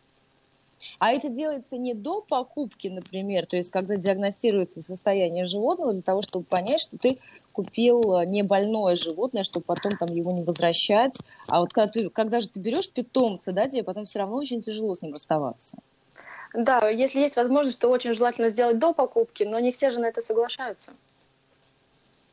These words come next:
Speaker 1: То есть это, как бы, действительно такая проблема?
Speaker 2: Да, это проблема.
Speaker 1: А почему голубям лень летать? Я вот смотрю, такое тоже приходит сообщение.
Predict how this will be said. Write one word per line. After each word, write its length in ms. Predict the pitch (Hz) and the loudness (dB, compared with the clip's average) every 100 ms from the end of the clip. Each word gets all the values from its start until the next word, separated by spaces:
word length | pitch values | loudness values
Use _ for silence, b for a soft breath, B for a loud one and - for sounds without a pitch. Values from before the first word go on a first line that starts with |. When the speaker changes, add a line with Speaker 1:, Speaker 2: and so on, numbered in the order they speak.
| _ _ _ _ _ _ _ _ - _ _ _ _ _ - | _ _ _ _ _ _ _ _ -20 _ _ _ _ _ 2
Speaker 1:
То 80 | |
есть 140 | 220 - | 2 4
это, 500 | 262 294 254 214 156 - - | 2 4 4 2 -4 -12 -6
как 180 | 226 208 | -4 -4
бы, 60 | 190 | -6
действительно 380 | 185 269 254 | -6 -2 -2
такая 260 | 202 196 196 | -2 0 0
проблема? 640 | 202 196 185 170 135 - - _ _ _ _ _ | 0 -2 0 -2 -4 -10 -20 _ _ _ _ _
Speaker 2:
Да, 280 | 226 220 196 220 | 0 2 2 -2
это 140 | 233 | -2
проблема. 460 | 233 202 185 180 190 _ _ _ _ _ _ _ _ _ _ _ _ _ _ _ _ _ _ _ _ b b b b _ - | -2 -2 -2 -4 -16 _ _ _ _ _ _ _ _ _ _ _ _ _ _ _ _ _ _ _ _ b b b b _ 0
Speaker 1:
А 540 | 190 196 190 190 180 - | 2 4 4 2 0 -2
почему 680 | - - 254 262 370 403 254 | -6 -4 -2 0 0 -2 -4
голубям 640 | 196 208 294 320 240 240 | -4 0 4 4 4 2
лень 260 | 233 254 254 | 2 4 4
летать? 600 | 240 247 202 151 - - - | 2 -2 -2 -2 -4 -6 -6
Я 120 | 143 | -8
вот 120 | 143 | -8
смотрю, 380 | - 151 - 147 | -8 -8 -8 -10
такое 320 | 143 - 147 | -10 -8 -8
тоже 200 | - 139 | -6 -8
приходит 420 | - 147 - 139 | -8 -14 -10 -8
сообщение. 800 | - - - - 165 143 135 135 | -6 -4 -2 0 0 0 -4 -8